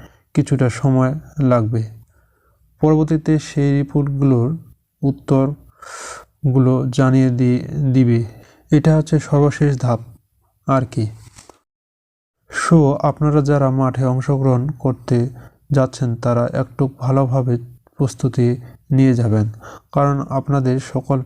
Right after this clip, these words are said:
পরীক্ষা কিন্তু একদিনেই নেওয়া হবে। So, আশা করি, আশা রাখি বাংলাদেশ সেনাবাহিনী এমওডিসি সৈনিক পদে মাঠ এর বিষয়টি বুঝতে পেরেছেন।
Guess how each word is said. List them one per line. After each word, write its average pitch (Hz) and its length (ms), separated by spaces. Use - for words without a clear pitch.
পরীক্ষা 135 400
কিন্তু 120 320
একদিনেই 127 420
নেওয়া 120 300
হবে। 113 240
So, 147 140
আশা 147 180
করি, 135 220
আশা 143 300
রাখি 131 260
বাংলাদেশ 131 420
সেনাবাহিনী 131 520
এমওডিসি 127 500
সৈনিক 127 360
পদে 113 240
মাঠ 117 280
এর 120 200
বিষয়টি 123 440
বুঝতে 139 300
পেরেছেন। 117 380